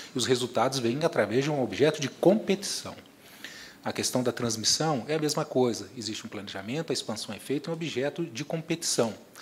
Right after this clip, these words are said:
A parcela da distribuição, a aneel avalia os investimentos prudentes realizados pelas distribuidoras. Remuneram esses investimentos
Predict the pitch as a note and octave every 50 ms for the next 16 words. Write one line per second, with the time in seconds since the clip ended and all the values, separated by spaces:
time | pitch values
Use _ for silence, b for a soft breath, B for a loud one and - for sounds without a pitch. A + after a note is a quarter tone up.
0 | B B B B B C#3+ C#3 - F#3 G3+ - - - - - F3+ G3 F#3 E3+ D3+
1 | C#3+ - - - B2+ G#2+ G#2 - - - D3+ D#3+ E3 C3 - b b b b b
2 | b - C#3 D3 D3 B2 G#2 A2+ C3 C#3 C3 A#2 - B2 C3 B2+ C#3 C3 B2 G#2+
3 | G#2+ A#2 A#2+ B2 A#2+ A#2 - - - - - D3 C#3 C3 A#2 G#2+ - - - -
4 | - - D#3 F3+ F#3+ F3 D3 A2+ C#3 E3 E3 E3 - - - - D#3 B2+ A2+ A2
5 | A2+ A#2+ C3 C3 - - - D3 C#3+ - - - - - - - - - B2+ A2
6 | F#2+ F2+ A#2+ D3 F3+ G3+ G3 - - G3+ - - - D#3 D3 C#3 C3 A#2 G#2 A#2+
7 | A2 A2+ G#2+ - - A2 G#2+ G2+ - - - - A2 G2+ G#2+ G#2 G2+ - - -
8 | - - - - - - - b b b b b b b b b b - D3 E3+
9 | E3+ E3 D3+ C#3+ D3+ E3+ F#3+ G3+ G3 F3+ D#3 C#3+ C3+ - - A#2 A#2+ A#2+ A2+ A#2
10 | A2+ - - G#2 A2 C#3 E3 D3+ - - -